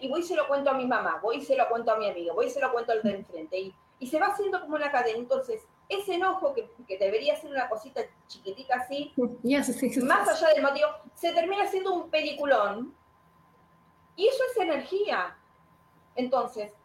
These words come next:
Speaker 1: yo no voy a dejar de enojarme. Primero reconocer eso, que hay un montón de emociones, hay un montón de cosas que me fueron construyendo, que no las voy a poder eliminar ni de la noche a la mañana y que tengo que aceptarlas e integrarlas. Primer paso,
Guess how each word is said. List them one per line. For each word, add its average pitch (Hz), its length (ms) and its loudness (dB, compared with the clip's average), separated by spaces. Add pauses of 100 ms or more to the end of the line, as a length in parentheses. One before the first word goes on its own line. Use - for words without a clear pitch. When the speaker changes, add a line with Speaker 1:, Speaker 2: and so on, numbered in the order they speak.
(320)
Speaker 1:
yo 370 160 -2
no 392 100 2
voy 415 160 -2
a 349 60 2
dejar 262 240 0
de 240 80 2
enojarme. 175 640 -6
Primero 294 380 -2
reconocer 240 580 0
eso, 185 420 -6
que 247 60 -2
hay 302 120 0
un 302 60 -2
montón 277 300 -2
de 415 60 -14
emociones, 294 540 -4
hay 277 120 0
un 285 80 -8
montón 277 280 -4
de 302 120 -12
cosas 302 240 -4
que 233 100 -6
me 220 100 -8
fueron 277 300 -2
construyendo, 175 720 -8 (460)
que 302 80 -4
no 392 80 2
las 381 200 0
voy 392 200 2
a 269 160 2
poder 208 260 2
eliminar 196 580 -2 (280)
ni 208 160 -4
de 226 100 4
la 220 140 4
noche 381 260 -2
a 359 60 0
la 277 100 2
mañana 254 460 0
y 277 100 -12
que 285 120 -12
tengo 415 220 -6
que 320 100 -6
aceptarlas 320 600 -4
e 185 40 -12
integrarlas. 160 640 -6 (600)
Primer 262 420 0
paso, 175 440 -2